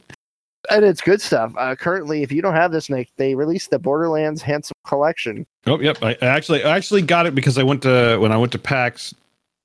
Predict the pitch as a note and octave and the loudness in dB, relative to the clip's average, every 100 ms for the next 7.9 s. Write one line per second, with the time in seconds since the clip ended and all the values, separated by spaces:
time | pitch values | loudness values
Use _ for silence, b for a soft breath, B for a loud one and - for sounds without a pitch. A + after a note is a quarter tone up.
0 | _ G2+ G2 - _ _ - A2+ - F#2 | _ -2 -2 -8 _ _ -4 -4 0 0
1 | F#2 F2+ A2+ C3 C3 - G#2 G2+ G2 G2+ | 0 0 0 0 -2 -2 0 0 0 0
2 | G#2 G#2+ G2+ F#2+ G2+ G2+ G2 - A2+ A2 | 0 0 0 0 0 -2 -2 -4 -6 -4
3 | G#2 G#2+ G#2+ A2 G#2 A2 - G#2 F#2 F2+ | -2 0 0 0 -2 -6 -4 0 0 2
4 | G#2+ G2+ F#2+ - B2+ A2+ G2 F#2+ G2 F#2 | 0 0 -2 0 0 0 -2 -2 -2 -2
5 | F2+ F2+ - G#2 G2 F2+ - b b b | -2 -4 -2 0 2 0 -4 b b b
6 | b _ - E2 D#2 D2+ C#2+ D2+ F#2 C#3+ | b _ -6 -2 0 -2 -2 -4 -4 -2
7 | B2+ A2+ G#2+ D#2+ - D2 - F3 G#2+ | 0 0 -2 -6 -6 -6 -2 -2 -2